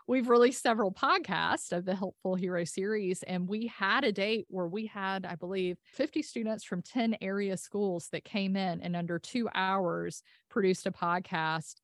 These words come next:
that with the sound effects, the music, the voiceover. We had a voiceover actor that was an industry mentor that Trilla Studios provided.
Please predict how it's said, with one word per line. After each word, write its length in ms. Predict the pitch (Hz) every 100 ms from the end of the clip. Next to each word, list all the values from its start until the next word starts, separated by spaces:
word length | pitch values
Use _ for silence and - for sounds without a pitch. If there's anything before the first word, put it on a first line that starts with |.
| -
that 340 | 180 180 170 -
with 240 | 196 175 160 -
the 240 | 165 160
sound 300 | - 294 285
effects, 500 | 277 269 240 220 -
the 120 | - 160
music, 640 | 196 233 226 233 220 214 -
the 80 | 165
voiceover. 680 | 208 226 226 220 214 214
We 180 | 208 190
had 400 | 180 180 180 175 - - - _ -
a 100 | 175
voiceover 540 | 170 196 196 214 190
actor 720 | - 180 175 - 180 180 175 - - _ -
that 180 | 180 180
was 200 | 180 190
an 100 | 185
industry 340 | 185 175 196
mentor 360 | 180 175 - 180
that 140 | 165
Trilla 300 | - 185 170
Studios 540 | - 208 208 202 196
provided. 720 | - 202 190 185 190 190 185